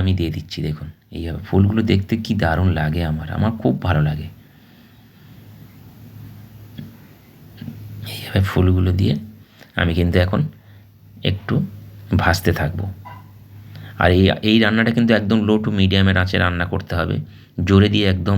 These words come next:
রান্না করা যাবে না। এইটার মধ্যে এইভাবে কিন্তু সিদ্ধ হবে, ফুল থেকে যে জলটা বেরাবে সেই জলটা দিয়ে ঢাকা চাপা দিয়ে, ঢাকা চাপা দিয়ে কিন্তু রান্না করতে হবে আপনাদের।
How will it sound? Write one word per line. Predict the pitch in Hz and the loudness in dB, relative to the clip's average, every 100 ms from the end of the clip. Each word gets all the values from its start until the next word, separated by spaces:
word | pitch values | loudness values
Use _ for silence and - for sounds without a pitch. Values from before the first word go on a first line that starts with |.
| 95 | 2
রান্না | 85 80 80 | 2 -2 -4
করা | 80 80 | -6 -8
যাবে | 82 - | -8 -10
না। | - - 85 | -12 -6 -4
এইটার | 95 98 101 | 0 0 2
মধ্যে | 98 95 | 4 6
এইভাবে | 95 98 98 | 4 2 0
কিন্তু | 101 98 98 | 0 0 0
সিদ্ধ | 90 80 82 | -2 0 -2
হবে, | 78 - - - - | -4 -6 -16 -20 -20
ফুল | - 101 98 | 0 2 4
থেকে | 107 107 | 2 2
যে | 98 95 | 4 4
জলটা | 92 95 101 | 4 4 2
বেরাবে | 98 101 139 151 - - - - | 2 2 -2 -6 -12 -20 -18 -2
সেই | 90 92 | 0 2
জলটা | 90 87 101 98 | 2 2 2 2
দিয়ে | 113 90 | 2 2
ঢাকা | 82 92 | 2 2
চাপা | 98 95 95 | 2 2 2
দিয়ে, | 131 151 - - - | 2 -2 -10 -8 -2
ঢাকা | 90 92 | 0 0
চাপা | 92 92 | 2 2
দিয়ে | 95 95 | 2 2
কিন্তু | 104 95 98 - - - 80 | 0 0 -2 -6 -16 -4 0
রান্না | 78 78 76 | 0 -2 -4
করতে | 78 76 | -6 -4
হবে | 76 - | -4 -6
আপনাদের। | - - | -6 -8